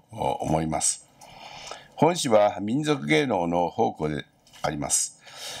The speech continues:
長井の大念仏剣舞をはじめとする数多くの民族芸能が各地で脈々と受け継がれており、えー、今後その魅力に触れる機会を順次予定して、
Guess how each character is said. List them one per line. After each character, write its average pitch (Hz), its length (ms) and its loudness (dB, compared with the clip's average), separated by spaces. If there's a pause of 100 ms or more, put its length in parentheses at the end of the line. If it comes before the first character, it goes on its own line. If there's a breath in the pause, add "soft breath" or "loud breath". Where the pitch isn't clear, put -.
(180 loud breath)
長 160 300 6
井 147 80 2
の 87 560 2
大 107 220 4
念 131 220 0
仏 - 200 -6
剣 123 280 2
舞 82 160 2
を 73 60 -4
は 80 160 -2
じ 92 100 -4
め 101 120 2
と 90 140 -2
す 90 140 0
る 90 260 2
数 131 320 0
多 143 180 2
く 107 120 -4
の 87 280 2
民 95 220 2
族 104 300 0
芸 107 220 2
能 76 260 -4
が 82 320 4 (800 soft breath)
各 147 260 2
地 - 200 -4
で 82 120 2
脈 80 300 0
々 120 180 2
と - 220 0
受 101 160 -4
け 101 60 -4
継 - 80 -6
が 98 120 4
れ 95 100 -2
て - 100 -6
お 151 140 -2
り、 - 180 -6 (460 loud breath)
え 85 160 4
ー、 87 40 0
今 101 260 2
後 98 180 2
そ 95 140 -4
の 101 200 0
魅 92 120 -2
力 87 320 -4
に 101 260 2
触 - 140 -4
れ 90 120 2
る 85 120 -6
機 - 140 -14
会 73 220 -2
を 73 180 0
順 120 260 4
次 104 240 -2
予 76 100 -2
定 69 220 -4
し - 80 -4
て、 95 220 0